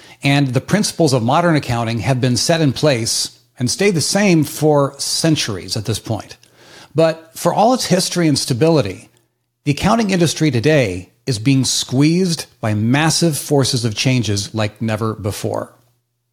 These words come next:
Global economy continues to outsource entry-level and even advanced high-paying jobs overseas.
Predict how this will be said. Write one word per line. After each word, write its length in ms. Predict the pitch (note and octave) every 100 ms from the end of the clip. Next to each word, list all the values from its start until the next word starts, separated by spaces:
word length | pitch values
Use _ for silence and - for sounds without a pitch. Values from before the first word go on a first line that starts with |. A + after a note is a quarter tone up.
| _ _ _ _ - _ _ -
Global 320 | F3 F#3+ F#3+
economy 560 | E3+ F3 F3+ F3 D#3
continues 580 | D3 D3+ C#3+ F3 G3 F#3
to 80 | F3
outsource 640 | - D#3 - D3+ C#3+ -
entry-level 640 | C#3+ C3+ D3 C#3+ C#3+ C#3 B2+
and 120 | B2
even 220 | C3 B2
advanced 520 | A#2+ A2 C3+ C#3 -
high-paying 580 | - C3 B2+ - C3+ B2
jobs 380 | A2+ A#2 A2+ G2+
overseas. 680 | G#2+ G#2 - F#2+ - -